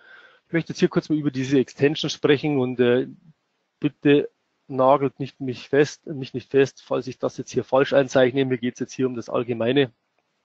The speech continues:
Und, ähm, ja, Folgendes. Wir haben das relativ oft, dass viele Kunden im Endeffekt was einzeichnen oder ein Zeichenwerkzeug abändern möchten und das Ganze eben immer so übernehmen. Also im Englischen würde man sagen, ich möchte mir ein Template erstellen.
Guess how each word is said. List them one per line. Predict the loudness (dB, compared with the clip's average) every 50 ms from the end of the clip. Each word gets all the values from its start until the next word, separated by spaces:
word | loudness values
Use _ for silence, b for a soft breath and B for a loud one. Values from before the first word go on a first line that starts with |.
| _ _ _ _ _ _ _ _ _ _ -20 _ _ B B B B B B B B B B B B B _ -2
Und, | 0 0 0 0 -2 -2 0
ähm, | 2 4 4 4 2 0 -4 -8 -10 -4 0
ja, | 0 0 0 0 -8 -20 _ _ _ _ _ _ _ _ _ -20 -20 _ _ _ _ -20
Folgendes. | -8 0 2 4 4 4 4 4 2 2 2 0 -10 -20 _ _ _ _ _
Wir | -8 -6 -2
haben | 0 0 0
das | 0 0 2
relativ | 4 2 2 2 -2 -6 -2
oft, | 0 0 0 -2 -6 -12 -4 -4
dass | -4 -4 -4
viele | -6 -4 -4 -4
Kunden | -6 -6 -10 -10 -10 -10 -10 -12 -12 -14 -14 _ _ _ -8
im | -6 -4 -4
Endeffekt | -4 -2 -2 -2 0 2 2 2 2 0 -10 -10
was | -8 -2 -2 -2 -2 0
einzeichnen | 2 2 2 2 4 4 6 6 6 4 2 2 2
oder | 0 0 0 0
ein | 0 0 0
Zeichenwerkzeug | 0 2 2 2 2 0 0 0 0 -2 -4 -4 -4 -4 _
abändern | -6 -8 -6 -6 -6 -4 -4 -4 -2
möchten | -2 -4 -4 -4 -8 -10 -8
und | -8 -6 -2 -2
das | -2 -2 -2
Ganze | -2 -2 -2 -2 0 -2 -2 0
eben | 0 0 0 0 -2 -4 -4
immer | -2 0 2 2
so | 0 0 -2
übernehmen. | 0 0 0 2 2 0 0 0 -2 -6
Also | -8 -6 -4 -2 -2
im | -2 -2 -4 -2
Englischen | 0 2 2 2 0 0 0 0
würde | 2 2
man | 0
sagen, | 2 4 4 4 4 0 -4 -6
ich | -8 -12 -8 -4
möchte | -4 -4 -4 -2 -4
mir | -4
ein | -4
Template | -2 -2 -2 0 2 2 2 2
erstellen. | 2 -2 0 2 4 4 4 4 2 -2